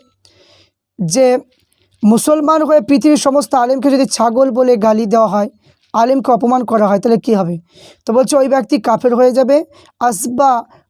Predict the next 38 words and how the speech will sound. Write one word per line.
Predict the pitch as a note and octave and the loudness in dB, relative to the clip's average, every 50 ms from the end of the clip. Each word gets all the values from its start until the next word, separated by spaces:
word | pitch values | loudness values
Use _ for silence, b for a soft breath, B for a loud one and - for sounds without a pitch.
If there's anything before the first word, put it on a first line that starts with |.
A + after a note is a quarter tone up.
| _ - | _ -4
আনজায়ের | A#3+ B3 A#3+ A#3+ A#3+ B3 - B3 A#3 A3+ F3 E3 A3+ C#4+ D4 D4 C#4 | -2 -2 -2 -4 -6 -4 -2 0 0 0 0 0 0 0 0 0 0
কিতাবের | G#3 C4+ C4+ G#3+ C4+ A#3+ B3 | -2 -2 -2 -2 0 0 0
মধ্যে | A#3 A#3 A3 F#3 A3+ | 0 0 0 0 0
আছে, | A3 - - B3+ | 0 2 2 0
এইরূপ | B3 B3 C#4 | 0 0 -2
ব্যক্তি | G#3 C4+ B3+ - - C#4 | -2 -2 -4 -2 -2 -2
যত | G3+ F#3+ A#3 A3 C#4 | -2 0 -2 -2 -2
দিবস | B3 G#3+ B3+ A#3+ B3 - - | -2 0 0 0 -2 -2 -4
কলেমা | - A#3+ A#3+ A#3+ A#3+ A#3 | -4 -2 0 0 0 0
রুদ্দে | G#3+ A#3+ A#3+ A3 C4+ A3+ | -2 -2 -4 -4 -4 -2
কুফর | - C4+ F#3+ - B3+ G#3+ | -2 -2 -2 0 -2 -2
পড়ে | - B3 A#3 A3+ | 0 0 -2 0
নতুনভাবে | A3 A3+ A3 - C4 C4 A#3 A#3 A3+ A3 G#3 F3+ B B B B B B B _ | -2 -4 -4 -4 -4 -2 -2 -2 -2 -2 -4 -4 B B B B B B B _
ঈমান | A#3 B3 B3+ C#4 C#4+ C#4+ | -2 0 2 2 0 0
না | C4+ C4+ B3 | 0 0 0
আনে, | A#3+ A#3+ A#3 A3 | 0 -2 -2 -2
নিজের | G#3+ A#3 B3 G3+ A#3+ C4+ B3 C4 | -2 -4 -2 -2 0 0 0 -2
স্ত্রী | - - - C#4 D4 C#4 | -4 -6 -4 -2 0 0
নিকাহ | A#3+ B3 B3 - - B3+ A3 G3+ B B B B B B - | 0 0 -2 0 -2 -2 -2 -4 B B B B B B -8
দোহরা | F3 F3+ B3+ B3 C#4+ C#4+ C#4 C4+ | -2 -2 0 2 2 2 2 0
না | C4 B3+ B3 B3 | 0 0 0 0
লয়, | A#3+ A#3 G#3+ F#3+ b b b b b _ | 0 0 -2 -2 b b b b b _
তত | - B3 B3 A#3+ - D4 | -2 0 0 2 0 0
দিবস | C#4+ A3 C#4 B3 C4+ C4 A3+ - | 0 0 0 0 0 -2 -2 -2
তার | - C4 B3 A#3+ A3+ G#3+ B B B B B | -2 -2 0 0 -2 -4 B B B B B
শরীর | - - - A#3+ A#3+ A#3+ G#3+ | -8 -2 0 0 2 2 0
সমাজ | E3+ - A#3 A3+ A3+ A#3 A#3+ G#3+ G3+ G#3+ - | -2 -2 -4 -2 0 0 -2 -2 -4 -6 -4
করা | C4 A#3 A3 A3 | -2 0 0 0
হারাম | F3+ E3+ A3 A#3+ C4+ C#4 C#4+ C#4 B B B B B - | 0 0 0 0 0 0 -2 -6 B B B B B -10
ও | G3+ | -8
কুফর | - - C4+ A#3 - - C#4+ D4 C#4+ | -4 -2 -2 -2 0 0 0 0 0
অবস্থায় | A#3 A3+ - - B3 G#3 A#3+ B3 A#3+ - - A#3+ A3+ | 0 -2 -2 -2 0 0 -2 -2 -2 -2 0 0 0
মরে | G#3+ G#3+ G#3+ A3+ | 0 0 0 0
গেলে | A3 A3 B3 A#3 A3 | 0 0 0 0 -2
চিরকাল | - - - B3 B3+ B3 G#3+ B3 A3+ G#3+ | -2 -4 -2 0 0 0 0 0 -2 -2
দোজখে | F3 F3 A3 G3 A3 A#3 F#3 - C#4 C#4 | 0 0 0 0 0 0 -2 -2 -4 -2
জ্বলতে | G#3 A#3 A3 F#3 - A3 | -2 -2 -2 -2 -2 -2
হবে। | F3+ G3 E3+ E3+ | -2 0 -2 -4